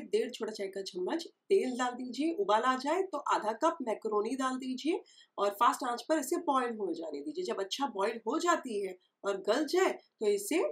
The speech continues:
छानकर छन्नी के ऊपर रख दीजिए और इसके ऊपर quickly, है ना, ठंडा पानी या normal भी पानी डालोगे ना, सादा,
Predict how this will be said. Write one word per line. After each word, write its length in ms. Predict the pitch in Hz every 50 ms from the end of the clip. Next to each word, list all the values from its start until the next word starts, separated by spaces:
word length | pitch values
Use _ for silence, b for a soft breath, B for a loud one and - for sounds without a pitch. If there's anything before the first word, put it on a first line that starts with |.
| - -
छानकर 640 | - - - 196 190 214 247 254 - 320 349 381 - -
छन्नी 300 | - 240 202 196 226 269
के 100 | - 320
ऊपर 200 | 311 311 311 302 302
रख 100 | 285 254
दीजिए 300 | 262 302 277 - 349 359
और 200 | 359 339 294 262
इसके 180 | 254 - 302
ऊपर 240 | 294 294 302 330 339
quickly, 380 | - - 240 220 220 - 269 302
है 140 | 330 320 277
ना, 180 | 262 320 B B B B B B -
ठंडा 280 | - 240 226 220 277 277 -
पानी 320 | 220 208 208 247 339 - 415 370
या 60 | 349
normal 400 | 339 311 277 262 262 - 285 302
भी 140 | 277 330 359 349
पानी 240 | 302 262 262 285
डालोगे 400 | 254 254 247 254 262 233 220 214
ना, 120 | 226 262 302
सादा, 440 | 311 - 233 214 196 202 262 339 381